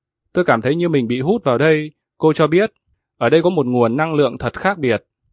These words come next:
Tôi muốn thực hành môn tu luyện này và muốn tham gia luyện công cùng các bạn." Các học viên đã cung cấp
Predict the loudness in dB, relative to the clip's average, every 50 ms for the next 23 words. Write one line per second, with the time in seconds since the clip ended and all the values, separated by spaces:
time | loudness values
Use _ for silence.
0 | _ -4 -2 -2 -2 -2 -2 -2 -2 0 0 0 0 0 0 -2 0 0 0 2
1 | 2 2 2 2 0 0 0 0 -2 -4 -6 -10 _ _ _ _ -2 0 0 -2
2 | 0 0 -2 -2 0 0 0 0 2 2 0 0 0 0 0 0 0 0 -2 -2
3 | -2 -2 -4 -4 0 2 2 2 0 -2 -6 -14 _ _ _ _ _ _ _ _
4 | _ _ _ _ 0 2 2 2 2 0 0 0 -2 0 0 -2 0 0 -2